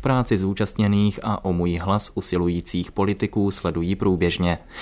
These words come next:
Jejich stupňující se tlak v podobě vysmátých billboardů, úsměvných prohlášení a darovaných laciných serepetiček s logem mne spíše urážejí, protože zatím vidím pouze snahu si mne koupit, respektive koupit si můj hlas.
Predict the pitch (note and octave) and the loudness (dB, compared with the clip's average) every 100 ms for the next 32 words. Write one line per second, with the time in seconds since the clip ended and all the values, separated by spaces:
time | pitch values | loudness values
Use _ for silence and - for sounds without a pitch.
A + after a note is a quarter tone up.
0 | - - D3 B2+ - A2+ G#2+ F#2+ F#2 - | -6 0 2 0 -2 -2 0 2 2 0
1 | E2+ - D2 - F2 G2 - - F#2+ F2 | -4 -4 -6 -2 -2 -2 -6 -6 -2 0
2 | E2 E2+ E2 F#2 E2+ - E2 E2 G2 F#2+ | 0 -2 -2 -2 -2 -2 -6 -2 -2 0
3 | G2+ F#2+ F#2 F2+ F2+ F2+ - F2+ F2 F2+ | 0 0 2 2 0 -4 -2 -2 0 -2
4 | F2 G2 F#2+ G2+ G2 G#2 G2 G2 G#2 B2+ | -2 -2 0 0 0 0 2 2 2 0
5 | C3 B2+ A#2 G#2+ G#2+ - F2+ - F2 E2 | 0 0 2 2 0 0 -2 0 0 -2
6 | - G2+ G2 G2 - F#2+ - - F#2 G2 | -2 -2 -2 -2 -4 -6 -8 -6 0 2
7 | G#2 A2 G#2+ - - - - D#3+ - C3 | 4 6 4 2 -6 -6 0 0 2 0
8 | - C3+ G#2 G2 G2 G2 F2 E2+ F2 - | 0 0 2 2 2 4 2 2 -2 -4
9 | - A2 G#2+ G2+ E2 F#2+ F#2 G#2 G2 F#2+ | -4 -2 0 -2 -2 -2 -2 0 0 0
10 | F2+ E2+ F2 E2+ F#2 F2+ F2 - F#2+ F#2 | 0 0 -2 0 0 0 -2 -2 0 0
11 | F#2 - E2+ F2+ F2 F2+ E2+ F2 - - | -2 -2 -2 -2 0 0 0 0 -2 -8
12 | - A#2+ - G#2+ - G#2+ F#2+ F#2 - C3+ | -4 -4 -4 -6 -2 0 0 -2 -2 -2
13 | C3 G#2+ - E2+ F2 F2+ F#2 E2+ - | -2 -4 -4 -4 -4 -2 -2 -2 -4